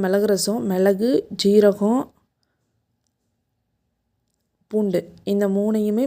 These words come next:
மிக்ஸியில எடுத்து, மிக்ஸியில ஒரு ரெண்டு பல்லு போட்டு அரைச்சு எடுத்தா ரெடி ஆயிடுச்சு. இதே இது நீங்க வந்து டெய்லி என்னால உட்காந்து இந்த மாதிரி ப்ரிப்பேர் பண்ண முடியாதுன்னா,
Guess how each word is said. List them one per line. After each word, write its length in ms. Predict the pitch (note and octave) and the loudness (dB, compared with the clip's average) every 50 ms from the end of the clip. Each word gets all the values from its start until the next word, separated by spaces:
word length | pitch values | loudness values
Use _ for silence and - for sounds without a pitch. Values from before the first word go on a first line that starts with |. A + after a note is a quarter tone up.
| C4 A3+ | -2 -2
மிக்ஸியில 420 | G3+ F#3+ - - A3 G#3+ G#3+ G#3 G3+ G3 | -4 -4 -4 0 0 2 4 4 4 2
எடுத்து, 300 | F#3 F#3+ F#3+ - - B3 C4+ B3 | 2 0 0 2 4 4 4 4
மிக்ஸியில 300 | A3+ G3 - - A3 G#3 G3+ G3 | 0 -2 0 2 4 4 6 6
ஒரு 100 | F#3+ F#3+ F#3+ | 6 4 4
ரெண்டு 160 | F#3 F#3 F#3 F3 | 2 2 2 2
பல்லு 200 | G3+ G3 G3+ A3+ A3 - | 4 4 4 4 2 2
போட்டு 300 | G3+ G3+ G3 - - C4+ D#4+ - - F#3+ | 0 0 2 4 6 6 6 6 4 0
அரைச்சு 260 | F#3+ F#3+ G3 - G#3+ G3 | 0 0 0 0 0 0
எடுத்தா 280 | F3+ F3 - - A#3 C#4+ E4+ E4+ - - - - _ _ _ _ - G3+ G3+ | 0 0 0 2 2 2 2 0 -4 -16 -20 -20 _ _ _ _ -2 2 2
ரெடி 180 | G3+ G3 G3+ G3 F#3 | 4 6 6 6 6
ஆயிடுச்சு. 420 | F#3 F#3 F3 E3+ E3+ - G#3+ B3 D#4 F#4 - - - - - _ _ - A3+ | 4 2 0 -2 -4 -2 0 0 0 0 -4 -6 -20 -20 -20 _ _ 0 4
இதே 160 | G#3 A#3+ B3 C4+ C#4 C4+ B3 | 6 8 8 8 6 4 0
இது 160 | A3 B3 C#4 D4 C4+ | 2 2 2 2 0
நீங்க 160 | B3+ A#3+ A#3+ A#3 A3 | -2 -2 -2 -2 -2
வந்து 240 | G#3+ G#3+ A3 A#3+ C#4 D4 C#4+ C4+ B3 A#3 G#3+ G#3 G3+ G3 G3 F#3+ F#3 F3 | -2 0 2 2 2 2 4 2 2 2 0 0 2 2 2 2 2 2
டெய்லி 220 | G3+ G#3+ A3 A3+ B3 A#3+ | 2 2 4 4 2 2
என்னால 220 | A3 G#3+ G#3+ A3 G#3 | 2 0 0 -2 0
உட்காந்து 240 | G#3 G#3+ G3+ G#3 G#3+ | 0 0 0 0 0
இந்த 80 | G#3 G3+ | -2 -2
மாதிரி 140 | G#3 G3+ G3+ | -2 -4 -4
ப்ரிப்பேர் 260 | G3+ F#3+ G#3 G#3 G3 | -4 0 2 2 2
பண்ண 120 | G3 G3 F#3+ F#3+ | 2 2 0 0
முடியாதுன்னா, 260 | F#3+ G3+ A#3 C4+ | 0 0 0 0